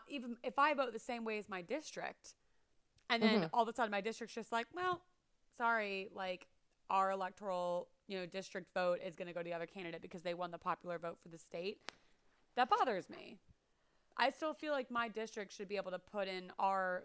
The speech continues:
Speaker 1: vote for that candidate that we actually voted for.
Speaker 2: Right. I understand
Speaker 1: I feel
Speaker 2: that.
Speaker 1: like those twenty-nine votes should be, should be split the way that they actually voted.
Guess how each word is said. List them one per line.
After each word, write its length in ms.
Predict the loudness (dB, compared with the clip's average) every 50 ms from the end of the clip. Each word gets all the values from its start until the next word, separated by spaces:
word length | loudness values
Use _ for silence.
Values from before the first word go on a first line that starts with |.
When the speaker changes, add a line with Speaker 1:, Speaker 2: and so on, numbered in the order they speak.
| -6 -2
Speaker 1:
vote 380 | 2 4 4 4 4 2 -2 -6 -8
for 160 | -4 -4 0
that 240 | 2 2 0 0 -2 _ -10
candidate 360 | -8 -6 -4 -4 -4 -4 -4
that 100 | -6 -6
we 120 | -4 -2
actually 340 | -2 -2 -4 -6 -10 -10 -8
voted 260 | -6 -6 -6 -6 -10 -14 -16
for. 280 | -16 -16 -14 -14 -16 -20 _ _ _ _ _ -2 4
Speaker 2:
Right. 380 | 12 12 12 12 12 12 10 10
I 140 | 10 10
understand 320 | 10 8 8 6 6 6 6
Speaker 1:
I 40 | 6
feel 120 | 6 8
Speaker 2:
that. 140 | 8 6 6
Speaker 1:
like 60 | 6
those 120 | 4 2 -2 -4
twenty-nine 340 | -10 -10 -6 -4 -4 -4 -4
votes 260 | -4 -6 -6 -6 -8
should 240 | -8 -6 -6 -6 -6
be, 360 | -8 -8 -8 -6 -6 -8 -10 _ _ _ _ _ _ _ _ _ _ _ _ -14
should 240 | -8 -6 -4 -4 -4
be 120 | -4 -6
split 540 | -6 -8 -10 -6 -4 -2 0 0 0 0 -2 -4 -4
the 80 | -4
way 220 | -2 -2 -2 -2 -2
that 140 | -4 -4 -4
they 140 | -2 -2 0
actually 400 | 0 -2 -4 -4 -6 -6 -6 -6
voted. 420 | -6 -8 -10 -10 -8 -10 -10 -12